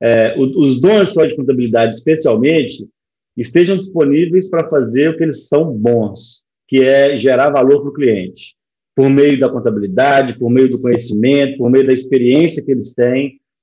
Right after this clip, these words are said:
E o que a gente percebe é que, em geral, esses bons escritórios de contabilidade ainda estão muito presos, é, nas obrigações legais, né? Eles ainda gastam muita energia do, do, da, do dia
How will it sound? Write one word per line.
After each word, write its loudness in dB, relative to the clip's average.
E 4
o 2
que 0
a 4
gente -4
percebe 2
é 0
que, -2
em 2
geral, 2
esses 0
bons 0
escritórios 0
de -6
contabilidade -2
ainda 2
estão -2
muito -2
presos, 0
é, 4
nas 0
obrigações 0
legais, 0
né? -6
Eles 0
ainda 2
gastam 0
muita 2
energia 0
do, -4
do, -4
da, -2
do 0
dia 2